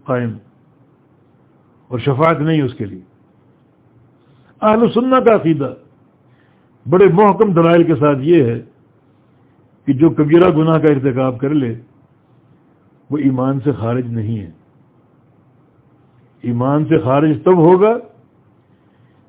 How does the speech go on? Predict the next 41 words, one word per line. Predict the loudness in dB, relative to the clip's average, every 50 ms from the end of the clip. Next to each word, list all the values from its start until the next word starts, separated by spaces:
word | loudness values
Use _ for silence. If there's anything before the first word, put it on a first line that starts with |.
| _
جب | 0 0 2
اس | 2 0 -2 0 0
کلمے | 2 2 4 4 4 4 4
کا | 4 4 4
انکار | 4 2 2 0 2 2 2 2 2
کرے | 2 2 4 4 6 4 4 2 2
جس | 2 2 0 2 2
کلمے | 2 2 4 4 4
کو | 4 4 2
پڑھ | 0 0 -2 0 0 0 2 2
کر | 2 0
ایمان | 2 0 0 0 2 2 2 2
میں | 0
داخل | 0 2 0 0 0 0 -2 -2
ہوا | -2 -2 -2 -4
ہے، | -8 -12 _ _ _ _ _ _ _ _ _ _ _ _ _ _ _ _ _ _ _ _ -4
لا | 0 2 2
الہ | 2 2 0
الا | -2 -4 -4 -6 -8
اللہ، | -12 -14 -18 -20 _ _ _ _ _ _
اللہ | -8 -6 -4 -4 -4
کی | -6 -6
توحید | -8 -10 -10 -12 -12 -14 -14
کا، | -16 _ _ _ _ _ _ _ _ _ _ _ _ -4
اشہد | -4 -2 -2 -2 -2
ان | -2 -2 -2 -4
لا | -4
الہ | -4 -4 -6 -8
الا |
اللہ، | -10 -12 -14 -16 -18 -20 -20 -20 _ _ _ _ _ _ _ _ _ _ _ _ _ _ _ _ _ _ _ _ _
تو | -6 -2
اہل | 0 0 0 0
سنہ | -2 -4 -2 -2 0
کا | 2 2 2
عقیدہ | 2 2 0 0 2 0 -2 -4 -8 -16 -20 _ _ -2
وہ | 0
ایمان | 0 0 0 -2 -2 -4 -4
سے | -4 -4
خارج | -2 0 0 2 0 0
نہیں | 0 -2 -4 -4 -6
ہے، | -10